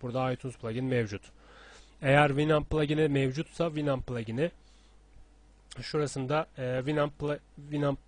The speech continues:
plugin D L L olarak değiştirirsen otomatik olarak Winamp çalıştığında otomatik olarak Winamp'la etkileşir ve, e,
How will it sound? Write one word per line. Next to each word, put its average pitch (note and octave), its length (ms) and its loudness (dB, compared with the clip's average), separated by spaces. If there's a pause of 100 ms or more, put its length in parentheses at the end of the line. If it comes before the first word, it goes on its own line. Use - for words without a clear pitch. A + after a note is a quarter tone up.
plugin C3+ 400 0
D C3+ 200 4
L C3+ 180 2
L C#3 80 4
olarak B2 340 0
değiştirirsen C#3 440 -2
otomatik C#3 440 -4
olarak C3+ 240 -6
Winamp C3+ 520 2
çalıştığında C#3 680 -4
otomatik C#3 340 -4
olarak C3+ 260 -4
Winamp'la C#3 460 -4 (340)
etkileşir - 580 -6 (500)
ve, C#3+ 300 -2
e, A#2 360 -6